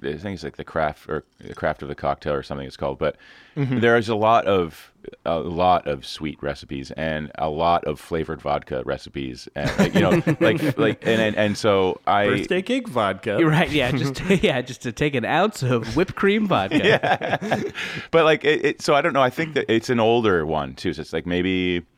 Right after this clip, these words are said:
Speaker 1: maybe late nineties or mid nineties or something. So it's, you know,
Speaker 2: Yeah,
Speaker 1: at, at a
Speaker 2: I think
Speaker 1: time
Speaker 2: that,
Speaker 1: when maybe
Speaker 2: that was
Speaker 1: that
Speaker 2: the
Speaker 1: was in
Speaker 2: trend back then.
Speaker 1: Exactly, that was in fashion. So,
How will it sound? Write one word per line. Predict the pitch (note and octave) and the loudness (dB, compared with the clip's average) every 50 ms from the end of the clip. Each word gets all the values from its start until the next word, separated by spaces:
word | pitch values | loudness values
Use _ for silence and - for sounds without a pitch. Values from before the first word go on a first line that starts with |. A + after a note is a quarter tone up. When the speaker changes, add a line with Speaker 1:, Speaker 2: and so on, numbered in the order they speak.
| _ - _ _ - - - - - - _ _ _ | _ -20 _ _ -20 -20 -20 -20 -20 -20 _ _ _
Speaker 1:
maybe | G2 G2+ A2+ B2 C3 C3 C3+ C#3 | -4 -2 0 0 0 0 0 -2
late | C3 C3 C3+ - - | -2 -2 -4 -4 -6
nineties | - F#2+ F2+ G2 A#2 C3+ C3+ B2+ A2 | -4 -4 -2 -2 -2 -4 -6 -4 -4
or | G2 D#2+ - - - | -4 -4 -4 -6 -8
mid | E2+ E2 F2 G#2 A#2 | -4 -4 -2 -2 -2
nineties | B2 B2 B2 C3 C3+ C3 B2+ C3 | -4 -4 -4 -4 -6 -8 -8 -10
or | |
something. | B2 - C3 B2+ - C3+ B2 | -10 -10 -8 -6 -6 -8 -4
So | - B2 G#2 G2 | 0 0 2 2
it's, | E2+ G2 G2+ - - - | 2 2 0 -2 -4 -2
you | A2 A2+ | 0 0
know, | G2+ F2+ F2 | 2 2 2
Speaker 2:
Yeah, | B2+ B2 | 2 0
Speaker 1:
at, | G#2+ | 0
at | - A#1 F2+ G2+ | 0 0 0 0
a | C3+ | 0
Speaker 2:
I | |
think | D3+ C#3+ | 0 0
Speaker 1:
time | A2 G#2+ G#2+ G#2+ G#2 | 0 0 0 2 2
Speaker 2:
that, | G#2 | 0
Speaker 1:
when | G2+ F#2+ F#2+ | 0 2 0
maybe | G2 G2 | 0 2
Speaker 2:
that | C#3 D3 | 2 2
was | D3+ | 2
Speaker 1:
that | F2+ F2+ | 0 0
Speaker 2:
the | - | 0
Speaker 1:
was | F2 F2 | -2 -2
in | |
Speaker 2:
trend | - - C#3+ D#3 D#3+ D#3 C#3 | 0 0 0 0 0 -2 -2
back | B2 A2+ A2 G#2 | -2 -2 0 0
then. | - B2 | 0 0
Speaker 1:
Exactly, | G#2+ G#2 G#2+ A2 G#2 G2 - - E2 | 0 2 4 4 4 2 2 -2 -2
that | D2+ E2+ F2 D2+ | 0 0 0 0
was | F2 F2 F2 | -2 -4 -4
in | F#2 E2 | -6 -6
fashion. | - - G2 F2+ F2 E2 - - C#2+ C2+ C2+ | -4 -2 0 0 0 0 -2 -8 -10 -12 -6
So, | - F2 E2 D#2 D#2 D#2 | -4 -2 0 0 0 -2